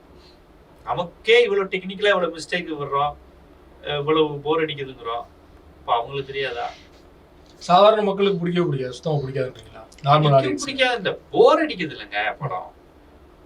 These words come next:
Speaker 1: ஒரு ரசிகனாவது படத்தை ரெண்டாவது முறை பார்க்கணும்ல. அப்புறம் அந்த குழந்தைகிட்டையோட சேர்ந்து டூயட் பாடுறது, அந்த சீன்லாம்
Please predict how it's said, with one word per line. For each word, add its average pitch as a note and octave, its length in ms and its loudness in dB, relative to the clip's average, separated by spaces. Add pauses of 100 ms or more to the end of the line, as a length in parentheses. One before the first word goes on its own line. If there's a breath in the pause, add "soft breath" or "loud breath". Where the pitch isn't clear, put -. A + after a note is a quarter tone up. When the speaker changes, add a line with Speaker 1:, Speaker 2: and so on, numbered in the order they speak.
(300)
Speaker 1:
ஒரு C#3+ 140 -8
ரசிகனாவது C4 540 0
படத்தை F#3+ 280 -2
ரெண்டாவது E3+ 280 0
முறை F3 200 -6
பார்க்கணும்ல. - 420 -4 (800)
அப்புறம் E3 280 -6
அந்த C#3+ 300 0 (100)
குழந்தைகிட்டையோட F#3 680 0
சேர்ந்து F3 320 -6
டூயட் F3 360 -12
பாடுறது, D#3 300 -2
அந்த D#3 260 -10
சீன்லாம் G3+ 260 -10